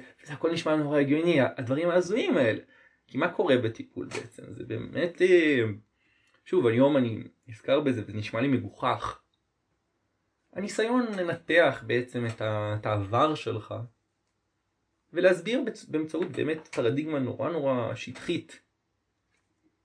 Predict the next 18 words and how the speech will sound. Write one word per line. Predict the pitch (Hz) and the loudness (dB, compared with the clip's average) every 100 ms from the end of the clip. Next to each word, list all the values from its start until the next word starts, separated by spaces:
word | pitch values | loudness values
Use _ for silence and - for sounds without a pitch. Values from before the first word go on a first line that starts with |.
| - | -12
את | 123 - | -10 0
איך | 175 196 | 2 2
הקשר | 170 - 165 160 151 | -2 -2 -2 0 -2
שלך | - 113 127 | -2 -6 -2
עם | 120 110 | -2 0
ההורים, | 101 120 135 | 0 0 0
הקשר | 127 117 | 0 0
הפגום | 107 - 110 110 151 160 | -2 -2 -4 0 -2 -2
שלך | 107 104 | -6 -6
עם | 107 104 | -6 -6
ההורים, | 101 110 160 185 | -6 -4 -4 -4
משפיע | 143 - - 131 135 135 131 _ _ _ _ _ _ _ | -4 -8 -2 4 6 6 2 _ _ _ _ _ _ _
על | 117 113 110 110 104 | -2 2 4 2 -2
מי | 113 131 127 | 2 2 2
שאתה, | 120 120 110 | 0 0 0
ובעצם | 113 143 156 156 131 123 | 4 6 6 4 0 0
הפך | 113 - 147 151 | -2 2 0 2
אותך | 123 - | -4 -2